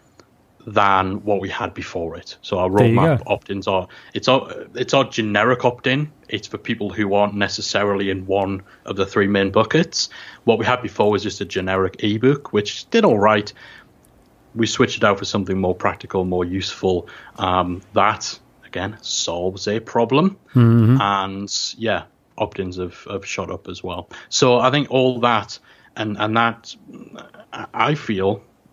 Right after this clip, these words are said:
Speaker 1: that constant commitment to actually delivering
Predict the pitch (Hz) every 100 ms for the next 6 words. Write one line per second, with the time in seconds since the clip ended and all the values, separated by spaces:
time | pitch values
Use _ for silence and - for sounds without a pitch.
0 | - - 113 104 - - 113 117 107 -
1 | 107 113 101 101 - 107 107 - - 104
2 | 95 - - - _ _ _ _ _ -
3 | 104 101 127 127 123 107 101